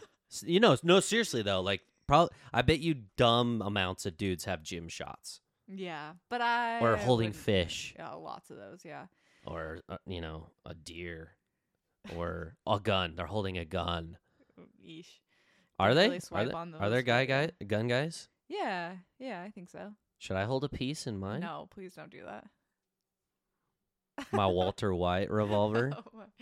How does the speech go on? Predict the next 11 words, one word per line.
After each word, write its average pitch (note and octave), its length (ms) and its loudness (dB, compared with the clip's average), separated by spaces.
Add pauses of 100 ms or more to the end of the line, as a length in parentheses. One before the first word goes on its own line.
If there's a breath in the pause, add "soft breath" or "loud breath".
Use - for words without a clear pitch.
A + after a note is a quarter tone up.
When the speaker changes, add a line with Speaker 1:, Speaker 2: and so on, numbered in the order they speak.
(640 loud breath)
Speaker 2:
my. G#3 320 -6
Um, F#3+ 320 -16 (720 soft breath)
yeah, B3+ 280 0
so C#4 140 -4
it's C#4+ 120 -8
just, F#4 240 -10
it's - 200 -10
tough A#3+ 280 -8
'cause G3+ 160 -10
it's G3 160 -14
like, F#3 240 -10